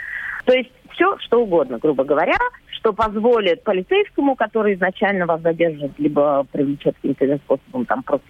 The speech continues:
составит в отношении вас протокол, а, позволит ему предположить, что вы как-то негативно относитесь к тому, что они любят называть специальной военной операцией,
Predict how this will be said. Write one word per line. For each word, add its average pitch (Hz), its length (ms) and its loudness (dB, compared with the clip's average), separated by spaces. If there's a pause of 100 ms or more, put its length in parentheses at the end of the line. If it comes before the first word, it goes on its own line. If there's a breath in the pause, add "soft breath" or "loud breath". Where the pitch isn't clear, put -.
составит 123 320 0
в - 40 -14
отношении 131 360 -2
вас 123 220 0
протокол, 349 560 0 (280 loud breath)
а, 196 280 2 (240)
позволит 196 520 0
ему 190 200 2
предположить, 269 640 0
что - 160 -6
вы 277 120 0
как-то 196 680 0
негативно 214 680 0
относитесь 185 800 -4
к - 60 -20
тому, 175 260 0
что - 160 -4
они 175 340 4
любят 151 260 0
называть 143 380 -2
специальной 143 400 -2
военной 131 300 0
операцией, - 560 -4